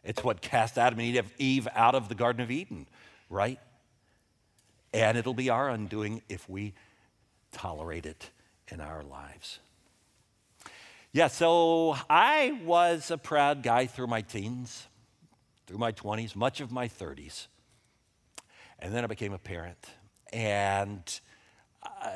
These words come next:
you've, if you've been here for any length of time, you know I, there's nothing I love more than being a dad. And I love my boys. But I'm telling you, nothing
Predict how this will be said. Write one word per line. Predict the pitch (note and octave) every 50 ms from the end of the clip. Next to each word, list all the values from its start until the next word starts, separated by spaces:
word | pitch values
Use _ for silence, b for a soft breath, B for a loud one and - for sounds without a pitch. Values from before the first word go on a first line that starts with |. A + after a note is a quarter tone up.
| G#2 G2+
you've, | A2 A2+ G#2+ A#2+ A#2 F#2+ - - - -
if | - G#2 - -
you've | G2+ F2
been | D#2 G#2+ A2 A2
here | A2 F#2+
for | F#2 - G2+
any | G2 G2 F#2+
length | F#2 G#2 G#2+ G2 -
of | G2 -
time, | - A2 G#2 G#2 G#2 _ -
you | D3+ D3+
know | C3+ B2 A2+ G#2+
I, | G2+ G2 - -
there's | A#2 A2+ G2+ F#2+
nothing | G#2 A2 A2+ A2+ G2 G2
I | F2+
love | F2+ F#2 E2+ D#2
more | F2 F2 F2+ G2 F#2+
than | F2 F2 D#2+
being | D2 E2+ D#2+ D#2+ D2
a |
dad. | D2 D2 D2 C2 B1+ A#1+ - - _ _ _ _ -
And | F#2+ F#2+ F#2+ F#2 F2+
I | F2+ F#2 F2
love | F2 F#2 F#2 F#2 G2+ G2+ G2+ G2+ G2
my | G2+ F#2+ F#2 F#2
boys. | E2+ D#2+ F2 D#2 D2 C#2+ D2+ D2 - - _ b b b b b b b
But | - G2+
I'm | G#2 G#2 G2+ F#2+
telling | - C3 B2+ A#2 G#2+ F#2
you, | F2+ F#2 F#2+ B B B B B
nothing | B F2+ G2+ G2 G2+ G#2+ G#2 A#2 C3+ C3+ - - - C#3+ C#3+ C#3+ C#3+ C#3+ B2+